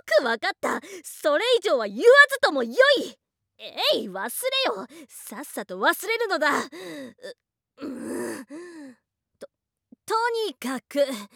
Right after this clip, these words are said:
お前はもう酒を飲むのは禁止だ！よいな？な、何？いや、やらぬ。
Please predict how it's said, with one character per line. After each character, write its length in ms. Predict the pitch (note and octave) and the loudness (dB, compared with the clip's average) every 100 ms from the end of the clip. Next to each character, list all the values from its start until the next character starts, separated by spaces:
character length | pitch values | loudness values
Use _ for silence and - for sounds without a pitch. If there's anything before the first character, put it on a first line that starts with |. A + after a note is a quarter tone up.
| - B3 A3 G#3 | -20 -20 -20 -12
お 180 | F#3+ A#3+ | -8 -6
前 280 | C#4 D#4 D4+ | -4 -2 -2
は 160 | D4+ | -2
も 180 | C#4 D4+ | 0 -2
う 40 | A#3+ | -2
酒 360 | B3+ C4 E4 | -6 -6 -6
を 80 | E4 | -4
飲 160 | D#4 E4+ | -4 -4
む 80 | D4+ | -4
の 80 | |
は 100 | F#3+ - | -4 -8
禁 280 | - G4 A4 | -6 -2 -2
止 160 | - | -2
だ！ 80 | F4+ C#4 C4 _ _ _ _ _ - | -4 -4 -6 _ _ _ _ _ -6
よ 240 | A3+ D#4 | 0 0
い 160 | D#4 A3+ | -2 -4
な？ 220 | C#4 F4 C4+ _ _ _ _ _ _ _ _ _ _ _ _ _ _ _ _ _ _ _ _ _ _ | -4 -4 -8 _ _ _ _ _ _ _ _ _ _ _ _ _ _ _ _ _ _ _ _ _ _
な、 120 | G3+ - _ _ _ _ _ _ | -20 -20 _ _ _ _ _ _
何？ 760 | G#3 G#3 G3+ G3 G3 G3 G3+ D4+ F#4+ _ _ _ _ _ _ _ _ - | -20 -16 -14 -14 -14 -14 -14 -16 -20 _ _ _ _ _ _ _ _ -6
い 60 | |
や、 80 | D4+ G#3 - | -6 -6 -14
や 280 | A3 A#3 C4+ | -10 -2 -2
ら 100 | C#4+ | -2
ぬ。 180 | A3+ | -6